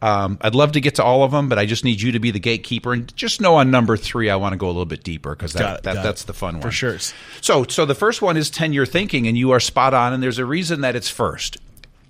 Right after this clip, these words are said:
Speaker 1: And so the, the discovery here and where this came from in terms of all of the content is I was doing a, I was scheduled to do a talk, and I'm just trying to think about the timeline now.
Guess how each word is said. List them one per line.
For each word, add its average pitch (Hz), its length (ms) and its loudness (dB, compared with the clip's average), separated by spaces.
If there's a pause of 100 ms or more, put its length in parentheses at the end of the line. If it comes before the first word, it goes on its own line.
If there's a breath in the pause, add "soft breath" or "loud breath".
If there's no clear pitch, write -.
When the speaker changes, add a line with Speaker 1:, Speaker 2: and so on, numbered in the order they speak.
Speaker 1:
And 123 140 2
so 147 240 6
the, 117 340 4 (720)
the 120 140 0
discovery 156 880 2
here 98 480 0
and 107 220 -2
where 147 180 6
this 151 320 2
came 139 380 0
from 92 440 0 (120)
in 107 160 0
terms 117 280 0
of 104 120 -4 (100)
all 165 220 4
of 110 100 0
the 110 100 -4
content 95 640 -4
is 98 320 -4 (880 loud breath)
I 113 100 -2
was 127 160 2
doing 196 360 0
a, 123 220 2 (920 loud breath)
I 113 60 -2
was 113 160 -2
scheduled 165 680 0
to 131 120 -4
do 120 240 -2
a 110 60 0
talk, - 640 -4
and 90 100 -6
I'm 87 100 -4
just 92 160 -6
trying 98 120 -2
to 90 40 -2
think 95 80 -4
about 82 160 -4
the 80 60 -12
timeline 82 640 -4
now. 71 280 -8